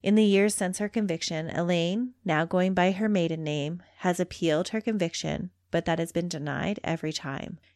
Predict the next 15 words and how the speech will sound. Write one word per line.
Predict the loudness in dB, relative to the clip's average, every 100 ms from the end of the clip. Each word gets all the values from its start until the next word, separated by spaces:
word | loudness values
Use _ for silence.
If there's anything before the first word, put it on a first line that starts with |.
| -4
In | -2
twenty | 0 0 2 0
twenty, | -2 -2 -2 -2
in |
a | -2
psychological | -2 -2 0 0 0 0 -2
assessment, | -2 -2 -4 -4 -6 -6
she | -2 2 4
was | 2
deemed | 0 -4 -2 -2 -2
low | 0 0 2
risk | 2 0 -4 -4
to | -4
offend | -2 -2 -2
again, | -2 -2 -2